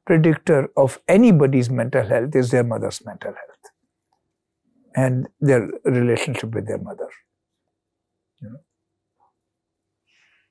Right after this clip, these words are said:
वो माँ डाल देती है बैटरी ना, वो चलती है फिर सा-, सारा स-, हमेशा। I mean, we need,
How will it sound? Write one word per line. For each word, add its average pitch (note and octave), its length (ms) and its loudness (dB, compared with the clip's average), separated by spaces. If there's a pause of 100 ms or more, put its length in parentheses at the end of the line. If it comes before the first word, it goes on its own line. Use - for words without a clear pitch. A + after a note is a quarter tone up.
(680)
वो F3 320 2
माँ F3+ 400 0
डाल E3+ 240 4
देती G#3 200 2
है E3 80 6
बैटरी C#3+ 320 2
ना, - 240 -4 (220)
वो F3 80 6
चलती D3 320 0
है C3 60 4
फिर B2 120 -2
सा-, A#2 240 -10
सारा A2 260 -4
स-, - 180 -16 (520)
हमेशा। A2+ 340 -10 (920)
I C#4 40 4
mean, A3+ 160 6
we G#3+ 80 6
need, F#3+ 320 6